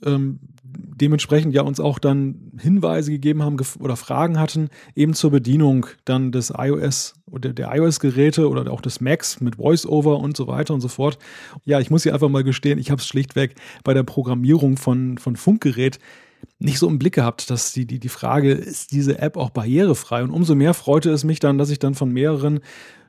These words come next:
gehört habe jetzt oder aus den Zuschriften gelesen habe, dass die Barrierefreiheit wohl ziemlich gut ist von der App. Das ist erstmal eine gute Nachricht. Und ja, es waren hier und da so ein paar Punkte, die, die gehen wir zurzeit durch. Einer davon war,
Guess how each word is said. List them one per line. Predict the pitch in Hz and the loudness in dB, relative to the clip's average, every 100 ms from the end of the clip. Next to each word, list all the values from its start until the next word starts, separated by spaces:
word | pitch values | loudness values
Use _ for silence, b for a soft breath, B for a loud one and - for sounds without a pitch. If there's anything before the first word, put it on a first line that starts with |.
| - | -2
gehört | 117 135 147 | 2 4 4
habe | 151 143 135 | 4 4 4
jetzt | 131 131 - | 2 0 -4
oder | 120 123 | -6 -6
aus | - | -6
den | 120 | -6
Zuschriften | - 185 170 147 127 | 0 2 2 0 0
gelesen | 123 127 127 | 0 0 0
habe, | 120 123 123 117 _ | 2 2 2 0 _
dass | 123 117 - | -2 -2 -4
die | - | -4
Barrierefreiheit | 117 117 123 139 - 123 120 | -2 0 2 2 2 2 2
wohl | 120 | 0
ziemlich | - 120 101 | 0 -2 -2
gut | - 143 - | -2 -2 0
ist | 185 - | -2 0
von | 196 | 0
der | 185 - | 0 -2
App. | 190 - b b b b b | -6 -8 b b b b b
Das | 123 | -2
ist | 131 | 0
erstmal | 139 135 | 0 2
eine | 117 | 0
gute | 131 175 214 | 2 2 2
Nachricht. | 170 175 175 202 - | 2 0 2 -2 -2
Und | - 147 - - | -4 -4 -4 -12
ja, | 135 139 113 139 | -2 0 0 -4
es | - - | -4 0
waren | 147 156 | 2 2
hier | 135 190 | 2 2
und | 175 | 2
da | 151 160 | 0 0
so | 156 | -2
ein | |
paar | - 135 | -2 -4
Punkte, | - 175 208 202 190 | 0 0 2 2 2
die, | 156 | 0
die | 127 120 135 | -10 -8 -6
gehen | 131 208 | 0 2
wir | 208 | 2
zurzeit | 190 175 170 139 | 0 2 0 4
durch. | 160 151 180 | 4 4 2
Einer | - 170 175 | -2 2 4
davon | 160 165 156 | 2 0 0
war, | 139 143 151 | 2 2 0